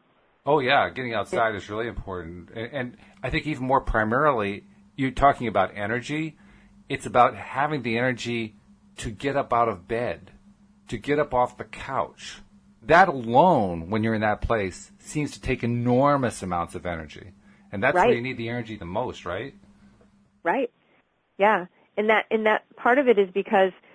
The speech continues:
Speaker 2: you know, there, there are two types of energy.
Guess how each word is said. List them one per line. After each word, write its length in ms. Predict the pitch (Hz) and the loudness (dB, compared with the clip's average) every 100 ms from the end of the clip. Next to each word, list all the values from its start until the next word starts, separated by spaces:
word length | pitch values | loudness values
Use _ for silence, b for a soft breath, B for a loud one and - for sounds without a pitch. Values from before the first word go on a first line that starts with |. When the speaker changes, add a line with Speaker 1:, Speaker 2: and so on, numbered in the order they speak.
| b b _ | b b _
Speaker 2:
you 80 | 208 | 0
know, 80 | 208 | 4
there, 240 | 196 185 - | 6 4 2
there 140 | 220 | 2
are 100 | 196 - | 2 0
two 320 | 277 285 294 277 _ _ _ _ _ _ - - | 2 4 2 -2 _ _ _ _ _ _ -8 2
types 300 | 233 226 - - | 2 2 -2 -4
of 160 | 196 175 | -2 0
energy. 560 | - 180 175 170 180 | 0 -2 -4 -8 -10